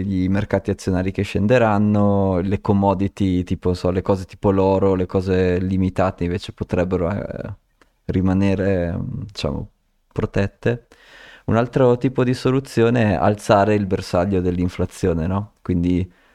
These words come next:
fino all'anno scor-, fino anche in realtà ad adesso dovrebbe essere il due per cento,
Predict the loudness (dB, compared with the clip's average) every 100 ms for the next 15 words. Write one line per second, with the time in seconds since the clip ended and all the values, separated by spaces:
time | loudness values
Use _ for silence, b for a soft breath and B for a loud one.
0 | b -10 0 2 4 2 2 0 -2 0
1 | 0 0 -2 -2 -2 -2 -2 0 0 0
2 | 2 2 0 -2 -4 -4 -2 0 -2 -2
3 | -6 -4 -2 -2 -2 -2 -2 -2 -2 -2